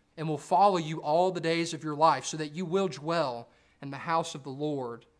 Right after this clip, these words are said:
forever. And if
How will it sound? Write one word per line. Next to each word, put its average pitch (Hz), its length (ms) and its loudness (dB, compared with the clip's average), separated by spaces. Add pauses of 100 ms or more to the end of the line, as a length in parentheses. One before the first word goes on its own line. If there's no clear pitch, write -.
(280)
forever. 135 480 -6 (1200)
And 147 100 -6
if 165 220 -4